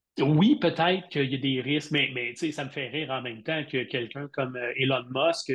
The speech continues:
signe la lettre qui demande une pause, puis à peu près une semaine après, il investit, euh, je sais pas combien pour partir sa propre compagnie, puis, euh, il a implanté un chip dans le cerveau. Tu sais, il y a tout le temps un,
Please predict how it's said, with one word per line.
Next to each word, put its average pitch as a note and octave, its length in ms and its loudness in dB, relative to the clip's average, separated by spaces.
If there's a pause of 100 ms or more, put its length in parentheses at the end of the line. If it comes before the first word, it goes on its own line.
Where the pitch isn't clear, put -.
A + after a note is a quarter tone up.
signe C#3+ 360 -2
la B2+ 140 2
lettre C#3 420 -4 (100)
qui - 100 -16
demande C3+ 380 2
une B2 160 -2
pause, D3+ 480 2
puis B2+ 180 -6
à B2 40 -4
peu C3 100 -4
près C#3+ 160 0
une C#3 100 2
semaine D3 360 -2
après, D3 460 0
il B2+ 200 -10
investit, C3+ 680 -4
euh, B2 60 2
je - 80 -4
sais C3 100 -2
pas C3+ 100 -2
combien C3 460 0
pour C3+ 160 -8
partir D3 380 0
sa C3 140 -2
propre - 220 -6
compagnie, C3 600 -2
puis, A#2+ 280 -4
euh, A#2+ 180 2 (500)
il C3+ 60 6
a C#3 40 6
implanté C#3+ 580 0
un C#3 180 -4
chip A#2 240 -8
dans C3+ 80 -8
le C3 80 -6
cerveau. C3 500 -2 (200)
Tu - 80 -12
sais, - 120 -12 (720)
il E3 80 -8
y D3 40 0
a C#3+ 40 0
tout G3+ 100 0
le F#3 40 2
temps C#4+ 140 0
un, D3 180 0